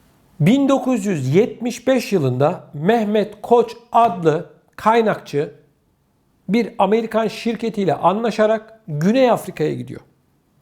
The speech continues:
Güney Afrika'ya. Yani ne Avrupa, ne Amerika, ne Rusya, Güney Afrika'ya gidiyor.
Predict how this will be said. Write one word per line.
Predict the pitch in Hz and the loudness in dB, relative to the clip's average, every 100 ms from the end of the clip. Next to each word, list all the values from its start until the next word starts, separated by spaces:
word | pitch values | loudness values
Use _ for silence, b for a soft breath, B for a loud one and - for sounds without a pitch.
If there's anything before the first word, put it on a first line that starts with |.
| - | -6
Güney | 143 160 139 | 0 2 0
Afrika'ya. | 113 - - 131 _ _ _ _ _ | -2 -12 -18 -20 _ _ _ _ _
Yani | - 131 123 | -2 0 0
ne | 156 | 0
Avrupa, | 180 180 196 - 135 | 2 2 0 -4 -2
ne | 160 | 0
Amerika, | 170 170 196 139 135 - - _ - | 0 0 0 -2 -4 -8 -20 _ -2
ne | 202 | 2
Rusya, | 180 180 - 151 156 B B _ | 2 -2 -2 -4 -4 B B _
Güney | 247 269 | 2 4
Afrika'ya | 240 - - 151 | 2 0 -6 -8
gidiyor. | 135 123 120 | -8 -12 -18